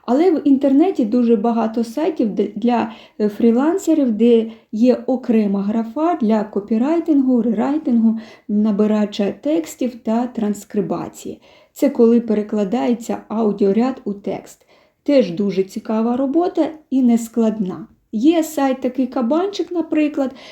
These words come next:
тут багато вакансій, яких можна знайти.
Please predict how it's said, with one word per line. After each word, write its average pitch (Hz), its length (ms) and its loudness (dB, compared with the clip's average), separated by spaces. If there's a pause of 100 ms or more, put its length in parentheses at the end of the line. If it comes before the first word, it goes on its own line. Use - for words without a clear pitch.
тут 220 180 -2
багато 220 440 2
вакансій, 294 680 -2
яких 233 420 0
можна 240 380 2
знайти. 226 580 0